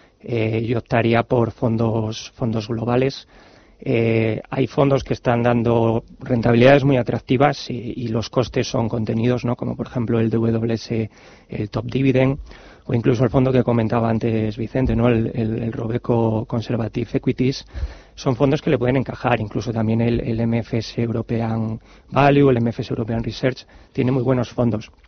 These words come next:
Ahora bien, tiene que tener en cuenta que estos son fondos de renta variable, por lo tanto la rentabilidad siempre va a ir asociada al comportamiento del mercado.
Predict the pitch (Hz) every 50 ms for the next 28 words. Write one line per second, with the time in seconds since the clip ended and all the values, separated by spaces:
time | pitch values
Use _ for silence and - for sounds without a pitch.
0 | _ _ _ _ _ - - - - 131 131 139 127 127 123 117 110 - - 127
1 | 123 139 143 156 139 143 139 123 120 120 - - 120 117 107 131 139 185 - -
2 | - - - - - _ _ _ _ _ - - 127 107 - 139 127 - 143 120
3 | - 143 147 151 127 131 120 123 113 110 117 110 104 117 120 113 110 110 110 -
4 | - _ - 117 117 120 110 117 120 123 113 139 143 147 139 139 123 127 113 110
5 | 117 113 113 110 113 131 131 - - 151 143 127 127 123 123 120 120 123 120 -
6 | - 113 - - 127 120 123 135 151 165 - - - - _ _ - - 110 -
7 | 110 107 117 113 110 113 110 110 110 110 - 131 131 135 139 113 110 - - 117
8 | 117 120 110 107 -